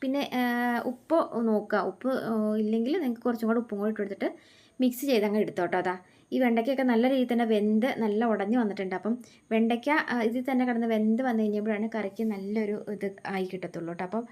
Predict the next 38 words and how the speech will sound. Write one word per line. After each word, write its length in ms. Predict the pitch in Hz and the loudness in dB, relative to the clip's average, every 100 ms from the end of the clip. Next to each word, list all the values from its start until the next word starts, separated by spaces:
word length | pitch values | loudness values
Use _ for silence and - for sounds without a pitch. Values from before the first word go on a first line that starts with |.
| - - 240 | -18 -10 0
നല്ല 280 | 254 269 | 4 4
മീൻ 260 | 285 254 233 | 4 4 4
പൊരിച്ചതിൻ്റെ 380 | 233 233 247 262 | 2 2 2 0
ഒക്കെ 100 | 247 | 0
കൂട്ടത്തിലും 440 | 233 208 - 214 202 | 0 0 0 -2 -2
അതുപോലെ 280 | 196 202 214 | -6 -4 -2
തന്നെ 180 | 214 208 202 | -2 -2 -4
പപ്പടം 280 | 185 185 | -4 -4
പൊരിച്ചതിൻ്റെ 360 | 202 208 214 226 | -4 -4 -2 -2
ഒക്കെ 120 | 214 196 | -2 -4
കൂട്ടത്തിൽ 280 | 190 190 247 - - - - | -4 -6 -6 -8 -20 -20 -6
നമുക്ക് 200 | 220 226 233 | -2 0 2
രാവിലെ 360 | 220 226 247 - | 4 4 2 0
കുട്ടികൾക്ക് 340 | 247 269 269 294 | 0 0 0 0
സ്കൂളിൽ 280 | 254 254 254 | 2 2 2
ചോറിന് 380 | 240 220 240 285 | 2 2 2 0
കൊടുത്തു 220 | 262 240 | 0 0
വിടാനായിട്ട് 340 | 220 202 202 202 | 0 0 0 -2
എളുപ്പമുണ്ട്. 360 | 180 208 202 202 | -4 -4 -4 -4
നമുക്കത് 340 | 190 226 226 233 - - - 220 | -4 -6 -6 -8 -12 -20 -16 -6
ചോറിന് 320 | 226 214 220 247 | -2 0 2 0
കൂട്ടത്തിൽ 260 | 226 220 | 0 0
ഇത് 140 | 226 220 | 0 2
ഒരു, 80 | 220 | 2
ഇത് 180 | - 214 | 0 -2
മാത്രം 340 | 233 202 214 | 0 0 0
മതി. 200 | 220 147 180 | 0 -2 -4
നല്ല 200 | 185 226 | -2 2
മീൻ 200 | 240 208 | 2 2
പൊരിച്ചതൊക്കെ 360 | 202 208 247 220 | -2 -2 -2 -2
ഉണ്ടെങ്കിൽ 200 | 214 185 | -2 -4
അടിപൊളി 380 | - 247 226 226 | -2 0 0 0
കറിയാണ് 280 | 190 196 180 | -2 -2 -4
കേട്ടോ. 100 | 180 | -6
അപ്പോൾ 120 | 190 | -6
എല്ലാവരും 300 | 190 214 233 208 | -4 -2 0 -2
ഉണ്ടാക്കി 280 | 190 185 | -4 -2
നോക്കുക, 360 | 233 208 214 330 | -2 -2 -2 -6